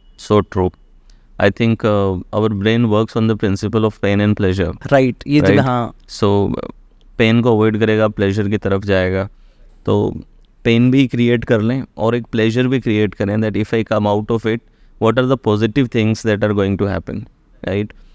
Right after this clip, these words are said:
Speaker 1: नेगेटिव एसोसिएशंस कई बार क्या होते हैं कि they don't work for people। तो आपने कहा हेल्थ के लिए, अब हेल्थ की क्या इमेज हुई? हेल्थ की कोई इमेज नहीं है, तो अब आपको हेल्थ क्यों चाहिए?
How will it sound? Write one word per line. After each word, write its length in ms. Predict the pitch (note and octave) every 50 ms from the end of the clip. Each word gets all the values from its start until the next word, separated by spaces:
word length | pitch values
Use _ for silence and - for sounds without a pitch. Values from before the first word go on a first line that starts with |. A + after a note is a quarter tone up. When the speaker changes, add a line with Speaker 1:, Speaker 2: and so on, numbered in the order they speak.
| - _ _ - _ -
Speaker 1:
नेगेटिव 520 | A2 G#2+ G#2+ A2+ A2+ B2 A#2 D3+ D3 C#3+ B2
एसोसिएशंस 640 | A2 - - B2 A#2+ - C3+ C3 - - C#3 C#3 -
कई 220 | - B2 A2 A2+
बार 180 | A#2 B2+ B2+ A#2+
क्या 140 | - B2+
होते 280 | B2 A#2 A2 G2 A#2 A#2+
हैं 100 | A#2+ A#2+
कि 380 | - B2 A#2+ A#2+ A#2+ A#2+ A#2 A2
they 220 | F#2+ G#2 A#2 A#2+
don't 220 | A2+ A#2+ B2 A#2
work 320 | A2 G#2 G#2 A2+ - - -
for 120 | A#2 - -
people। 300 | G2+ F#2+ - - F2+ F2 - _ _ - - - _ _ _ _
तो 60 | - G#2+
आपने 240 | A2 A2 A#2+ B2+
कहा 100 | C3 C3
हेल्थ 320 | B2 A#2 A#2 A#2+ C3 B2 -
के 120 | - A#2+
लिए, 180 | G#2 G2+ G#2 G#2
अब 100 | G#2 G#2
हेल्थ 300 | A2 A#2 A#2 B2 A#2+ -
की 160 | - - B2+
क्या 140 | A#2 C#3 C3
इमेज 300 | B2 A2+ A2+ A2 G#2 G2
हुई? 160 | G2 G2+ G2+
हेल्थ 200 | G#2 G2+ G2 G2+
की 120 | - A#2+
कोई 220 | G#2+ A#2 A2+ A2+ A2
इमेज 240 | G#2+ G#2+ A2+ A2+ A2+
नहीं 180 | A#2 A2 G#2
है, 200 | G2 F#2 G#2+ A2+ - - _ _ _ _ _ _ _ _ -
तो 80 | A2+ A2+
अब 100 | A#2+ B2
आपको 240 | A#2+ A#2+ A2+ B2+
हेल्थ 340 | B2 A#2 A#2 A2+ A#2 A2+ -
क्यों 180 | - - A#2+ A#2
चाहिए? 300 | G#2 - - - -